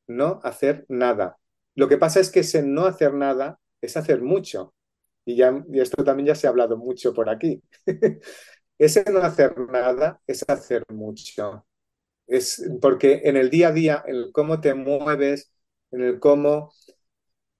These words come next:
Mira, llevamos ya un rato hablando y yo no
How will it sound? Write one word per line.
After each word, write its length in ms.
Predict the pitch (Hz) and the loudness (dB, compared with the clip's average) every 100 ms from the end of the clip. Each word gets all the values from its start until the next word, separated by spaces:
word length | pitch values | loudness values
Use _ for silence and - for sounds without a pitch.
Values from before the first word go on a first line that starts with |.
| _ _ _ | _ _ _
Mira, 240 | 135 147 | 2 4
llevamos 400 | 170 131 123 139 | 4 4 4 2
ya 80 | 156 | 2
un 80 | 147 | 4
rato 240 | 151 143 | 2 4
hablando 540 | 143 156 160 170 220 220 _ _ _ - | 4 2 2 0 0 -4 _ _ _ -10
y 240 | 135 120 | -8 0
yo 160 | 110 | 2
no 100 | 139 | 4